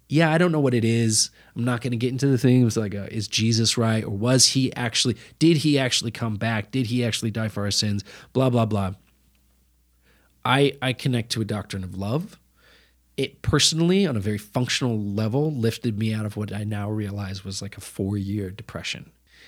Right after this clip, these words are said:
And so that was my white light moment, is, was not realizing what it was, but realizing that it wasn't me, that my higher power could not be me anymore, that I needed a reason to survive and a reason to live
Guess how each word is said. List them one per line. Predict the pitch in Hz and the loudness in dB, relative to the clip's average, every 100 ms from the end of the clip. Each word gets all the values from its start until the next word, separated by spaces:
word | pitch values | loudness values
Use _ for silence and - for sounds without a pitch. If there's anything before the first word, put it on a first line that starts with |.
| _ _ _ _ | _ _ _ _
And | 131 127 | 0 2
so | - 160 143 | 6 6 6
that | 123 180 202 | 6 4 6
was | 175 | 6
my | 160 | 6
white | 151 147 143 | 8 6 4
light | 117 - | 0 -2
moment, | 117 113 113 - | -2 -2 -2 -2
is, | 123 - - _ _ _ _ _ - | -2 -2 -4 _ _ _ _ _ -20
was | 95 104 139 | -16 -6 -2
not | 160 185 | 2 2
realizing | 139 139 131 113 117 110 104 113 | 2 2 4 2 0 -2 -4 -2
what | 117 | -2
it | 101 | 0
was, | 113 120 170 170 | 0 4 2 2
but | 120 131 | -4 0
realizing | 143 135 127 113 110 | 2 4 4 2 2
that | 107 | 0
it | |
wasn't | 101 120 117 101 | 2 2 2 0
me, | 101 - - _ _ _ _ | -6 -8 -16 _ _ _ _
that | 123 | -2
my | 113 120 | 0 -2
higher | - 127 120 | 0 2 2
power | - 120 117 107 - - | 0 0 0 -2 -6 -2
could | 139 | 0
not | 117 110 | 0 -2
be | - 107 | -4 -4
me | 107 98 | -4 -6
anymore, | 92 67 - - - _ _ | -10 -14 -18 -20 -20 _ _
that | 120 | 2
I | 120 | 2
needed | 123 147 151 123 | 4 4 6 4
a | |
reason | 110 117 117 107 | 2 2 2 0
to | 104 | 0
survive | 101 101 92 98 104 104 | -2 -2 -2 -4 -2 -4
and | 95 | -6
a | |
reason | 92 101 101 | -4 -2 -2
to | 90 | -4
live | 90 104 135 151 | -4 -2 -4 -6